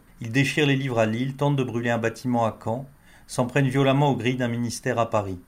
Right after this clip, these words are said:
Ils le font au nom d'une bouille idéologique qui mêle vieille lune bourdieusienne et nouveau combat intersectionnel.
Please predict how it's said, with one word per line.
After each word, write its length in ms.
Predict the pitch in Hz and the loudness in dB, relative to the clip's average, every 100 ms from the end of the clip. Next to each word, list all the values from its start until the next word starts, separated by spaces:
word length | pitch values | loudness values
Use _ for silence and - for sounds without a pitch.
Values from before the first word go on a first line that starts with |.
| - | -16
Ils 220 | 131 113 135 | -8 -4 0
le 80 | |
font 460 | 147 - - 185 165 | 0 -2 -2 -2 -2
au 140 | 139 131 | -2 -2
nom 180 | 156 | -2
d'une 200 | 143 127 | -2 -4
bouille 280 | 120 131 127 - | -4 -4 -4 -6
idéologique 880 | 160 147 147 120 110 104 139 - - - - - - | -4 0 2 2 0 -2 -8 -12 -20 -20 -20 -20 -16
qui 140 | - | -4
mêle 460 | 147 135 131 110 101 - | 2 4 2 0 -8 -14
vieille 300 | 113 139 170 | -2 0 0
lune 300 | 147 147 135 | 0 -2 -2
bourdieusienne 840 | 117 143 135 127 117 113 120 131 139 | -2 -2 0 0 0 0 0 0 -4
et 100 | 120 | -2
nouveau 220 | 123 120 | -2 -2
combat 320 | 123 127 123 | -4 0 0
intersectionnel. 800 | 123 123 - 113 - 113 101 92 | 0 -2 -6 -8 -8 -8 -8 -10